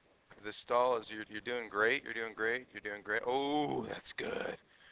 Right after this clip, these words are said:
This is good. But guess what you gotta do? Get that ass of yours, turn it. Okay, here's the stall. That's where you stall. See what I mean? Check this out.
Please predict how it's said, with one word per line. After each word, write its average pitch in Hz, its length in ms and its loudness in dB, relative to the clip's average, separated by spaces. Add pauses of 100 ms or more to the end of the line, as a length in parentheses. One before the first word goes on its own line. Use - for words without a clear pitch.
(360)
This 151 180 6
is 117 120 0
good. 127 460 4 (100)
But 120 160 -2
guess 143 240 2
what 147 100 0
you 135 80 -2
gotta 139 180 8
do? 147 180 2
Get - 260 2
that 131 280 8
ass 143 400 8
of 123 80 -4
yours, 110 500 -2
turn 170 320 6
it. 90 120 2 (840)
Okay, 120 220 4
here's 143 300 4
the 123 120 -2
stall. 120 600 8
That's 101 280 4
where 117 80 -2
you 113 160 -4
stall. 110 760 6 (260)
See - 160 -2
what 117 100 0
I 113 40 -2
mean? 113 260 -2 (400)
Check - 320 4
this 143 280 6
out. 87 280 10